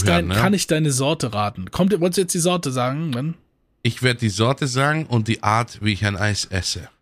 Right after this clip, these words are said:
Speaker 1: Und, äh, du
Speaker 2: Hm.
Speaker 1: kannst die Sorte jetzt mal versuchen zu raten.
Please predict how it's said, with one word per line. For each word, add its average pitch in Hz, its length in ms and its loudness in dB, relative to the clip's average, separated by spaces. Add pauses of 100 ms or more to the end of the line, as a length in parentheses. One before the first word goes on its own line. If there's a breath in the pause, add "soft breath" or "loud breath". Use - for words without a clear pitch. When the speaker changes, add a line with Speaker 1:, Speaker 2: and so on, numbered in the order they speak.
(120)
Speaker 1:
Und, 110 520 -2
äh, 113 240 2
du 117 100 0
Speaker 2:
Hm. 113 60 0
Speaker 1:
kannst 107 240 2
die 160 40 -4
Sorte 127 360 2
jetzt 92 180 -8
mal 101 60 -4
versuchen 92 440 -8
zu - 140 -12
raten. 87 220 -6